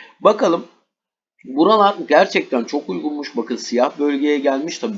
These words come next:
buralarda endeks de düşmüştü. Şu an için şu mavi bölgeye gelirse, yani aslına baktığınız zaman elli dokuz sıfır beşte elli iki yirmi arası benim alım için ucuz gördüğüm yerler. Eğer ki buralara gelirse gerçekten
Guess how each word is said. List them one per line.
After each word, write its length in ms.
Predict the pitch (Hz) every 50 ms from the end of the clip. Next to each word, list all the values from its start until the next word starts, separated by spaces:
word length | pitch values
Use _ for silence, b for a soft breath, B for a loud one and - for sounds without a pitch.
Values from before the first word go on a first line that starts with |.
| 101 104
buralarda 500 | 117 135 139 120 110 110 107 113 127 156
endeks 400 | 147 120 117 120 127 127 - -
de 120 | 117 104
düşmüştü. 500 | 98 92 - - 98 98 - - - - B B B B B B B B B B _ -
Şu 200 | - - 214 233
an 140 | 262 254 262
için 240 | 208 208 202 202 196
şu 160 | - - 202
mavi 460 | 190 190 196 208 220 220 262 247 247
bölgeye 340 | 247 214 - - 135 135 127
gelirse, 540 | 113 123 151 175 214 202 - - 117 120 B B B B B B -
yani 280 | 151 165 196 214 196
aslına 400 | - 127 127 - - 165 175 175
baktığınız 420 | 175 175 165 - 196 185 190 196 190
zaman 280 | 202 143 117 98 - - -
elli 340 | 117 113 113 123 139 139 311
dokuz 300 | 320 156 - 269 247 -
sıfır 320 | - 220 202 185 170 170
beşte 360 | 175 175 175 - - 233 233 233 B B B _ -
elli 280 | 147 151 160 165 185
iki 220 | 190 185 - - 220
yirmi 320 | 214 208 180 156 143 135
arası 480 | 120 120 131 143 143 131 - - 247 B B B B B _
benim 340 | 131 165 196 220 247 269 262 - -
alım 280 | 190 196 220 220 196
için 240 | 165 160 - 214 - -
ucuz 380 | 185 185 165 202 226 196 175 147
gördüğüm 500 | 147 139 139 139 139 196 240 240 208 143
yerler. 360 | 143 131 117 104 90 - - - _
Eğer 340 | 156 175 214 269 247 190 -
ki 160 | 151 123 127
buralara 380 | 160 175 180 147 127 113 107 104
gelirse 540 | 101 117 160 185 190 165 131 - - - B B B B B B
gerçekten 600 | - - 220 151 - 131 117 - - 165 175